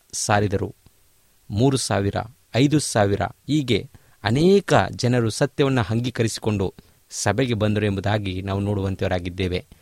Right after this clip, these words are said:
ಇದೇ ಕಾರ್ಯವನ್ನ ದೇವರು ಹಿಂಗಾರು ಮಳೆಯಾಗಿ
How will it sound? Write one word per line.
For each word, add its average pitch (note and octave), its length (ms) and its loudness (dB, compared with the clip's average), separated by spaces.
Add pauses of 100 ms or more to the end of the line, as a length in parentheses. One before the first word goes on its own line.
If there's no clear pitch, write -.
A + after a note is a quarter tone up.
(240)
ಇದೇ D#3+ 320 6
ಕಾರ್ಯವನ್ನ A2+ 580 2 (520)
ದೇವರು A#2 500 0 (520)
ಹಿಂಗಾರು F3 480 4
ಮಳೆಯಾಗಿ G#2+ 720 0